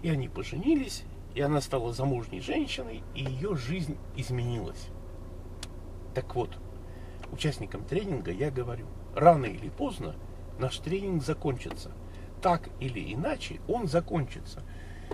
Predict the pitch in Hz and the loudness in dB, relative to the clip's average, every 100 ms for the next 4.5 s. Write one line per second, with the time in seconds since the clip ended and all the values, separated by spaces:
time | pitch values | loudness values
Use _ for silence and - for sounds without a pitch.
0 | - - - 180 220 196 220 202 175 139 | -4 -4 2 2 2 -2 -2 0 0 -2
1 | 170 311 277 - - 123 190 269 240 196 | -2 -2 -2 -4 -4 -2 -2 6 6 6
2 | 185 - 170 - 143 120 175 - - 190 | -2 4 4 4 2 4 2 2 2 2
3 | 185 135 120 123 117 135 143 123 - 85 | 4 0 2 0 4 4 6 4 -2 -2
4 | 92 107 113 87 | -2 0 -2 -2